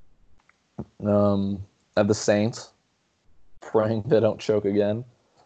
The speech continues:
Um, I have the forty-niners. Um, the Seahawks could be, I think, Super Bowl contenders. And then I have the Chiefs and the Ravens.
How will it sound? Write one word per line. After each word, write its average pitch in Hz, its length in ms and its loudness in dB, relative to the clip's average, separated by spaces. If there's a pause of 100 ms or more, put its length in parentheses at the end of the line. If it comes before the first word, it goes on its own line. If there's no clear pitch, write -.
(100)
Um, 104 680 -4 (1500)
I 113 60 4
have 107 120 4
the 104 60 0
forty-niners. 110 960 0 (1300)
Um, 107 840 0 (160)
the 113 80 -2
Seahawks 135 680 2
could 104 200 -4
be, 104 280 -2 (200)
I 98 160 0
think, 101 260 -10
Super 101 240 -4
Bowl 92 140 -4
contenders. 95 600 -4 (1120)
And 107 200 0
then 98 480 -2 (720)
I 90 40 2
have 92 120 2
the 90 100 2
Chiefs 107 540 -2
and 85 100 -6
the 71 80 -4
Ravens. 76 540 0